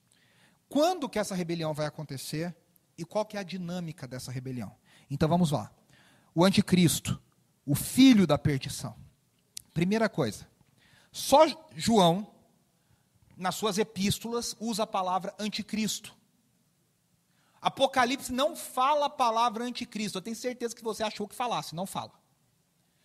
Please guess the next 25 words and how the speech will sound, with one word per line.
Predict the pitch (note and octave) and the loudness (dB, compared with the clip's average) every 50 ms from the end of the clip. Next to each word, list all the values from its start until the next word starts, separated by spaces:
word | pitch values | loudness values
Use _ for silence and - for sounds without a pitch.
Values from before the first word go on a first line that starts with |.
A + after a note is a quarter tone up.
| _ _ _ _ _ _ | _ _ _ _ _ _
Paulo | - C4+ D#4 D#4+ D#4+ E4 C4 B3 | 2 4 6 6 4 4 0 -2
não | A#3+ C#4 D4+ | -2 -2 -2
menciona | E4 D#4+ D#4 D4+ D4+ - - - - C4+ D4 D4+ D#4 C#4 A#3 | -2 -4 -4 -4 -4 -6 -8 -4 0 4 6 6 6 6 4
a | G3 | 0
palavra | - G3+ F#3+ F3+ F3+ F3+ E3+ E3 E3 | 0 0 2 2 2 2 0 -2 -4
anticristo. | D#3+ - - - - D3+ C3 G#2+ - - - - - _ _ _ _ _ _ _ _ _ _ - - _ _ _ | -4 -6 -10 -12 -10 -12 -12 -10 -12 -14 -16 -18 -20 _ _ _ _ _ _ _ _ _ _ -20 -20 _ _ _
Paulo, | - F#3+ G#3+ A#3+ C4 C4+ B3+ | 6 6 8 8 6 6 4
na | A#3+ G#3+ G3+ | 4 6 6
nossa, | G3 G3+ G3+ - - F#3 - _ - - | 6 4 4 4 0 -2 -4 _ -10 -4
no | D#3+ D#3+ E3 | 0 0 2
nosso | E3+ F#3 F#3 - E3 | 2 2 0 0 -2
texto | - F3+ F#3 E3+ - | -2 -2 -2 -2 -2
aqui, | E3+ - F3+ | -4 -2 -2
ele | F#3+ F#3+ F3 | -2 0 -2
chama | - - - G3 G#3 A#3 C4 D4+ D#4 D4 - - _ _ _ _ _ _ _ - | -2 0 0 2 2 2 2 2 0 -2 -6 -14 _ _ _ _ _ _ _ 2
homem | E3+ G#3 G3+ G3 | 4 4 4 4
do | F3+ E3+ | 2 0
pecado. | D#3+ - E3 C#3 - - D#3+ E3+ G3 G3 F#3+ C#4 E4 D4 - _ _ _ _ _ _ _ _ _ _ _ _ _ _ | 0 0 -2 -4 -2 -2 0 0 0 0 -2 -4 -4 -6 -8 _ _ _ _ _ _ _ _ _ _ _ _ _ _
Homem | - G3 A#3+ C4+ B3+ | 0 2 2 2 0
do | A3+ A#3+ | -2 -4
pecado | - G#3+ G3 - A3+ A3+ G#3+ | -4 -4 -2 0 0 0 0
é | A3+ | -2
literalmente | G#3+ G#3+ C4 D4+ - - C4 B3 A#3+ G#3 F#3 F#3 G3+ A3 A3 - - A#3 - - | -2 -2 -2 -2 -2 -2 0 0 0 -2 -2 -4 -6 -6 -8 -8 -10 -12 -10 -6
o | G3 F#3+ | -4 -2
homem | F#3 F#3+ G3+ G#3 G#3 G#3+ A3 G#3 | 0 0 0 0 -2 -4 -8 -8